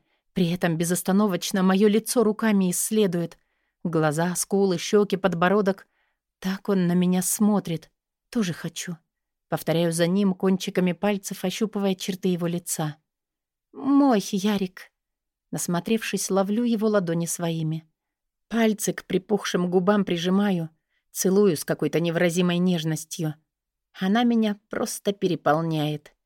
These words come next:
Яр стонет и в ответ трогает мои губы, надавливая на ноющую плоть, скользит между ними. Совсем чуть-чуть, как будто оттягивает.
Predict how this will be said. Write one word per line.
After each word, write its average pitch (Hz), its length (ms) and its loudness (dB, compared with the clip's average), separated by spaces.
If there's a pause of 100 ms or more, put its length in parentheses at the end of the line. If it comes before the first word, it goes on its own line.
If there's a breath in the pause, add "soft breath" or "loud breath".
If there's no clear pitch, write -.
(320)
Яр 185 340 2
стонет 202 540 0
и 165 40 0
в 165 40 4
ответ 175 440 0
трогает 175 440 0
мои 175 260 0
губы, 156 520 -4 (380)
надавливая 160 640 0
на 165 140 0
ноющую 170 520 -2
плоть, 180 320 -4
скользит 180 500 -2
между 160 260 -2
ними. 165 380 -2 (340)
Совсем - 340 0
чуть-чуть, - 640 -6 (460)
как 180 220 -4
будто 180 340 -2
оттягивает. 160 800 -2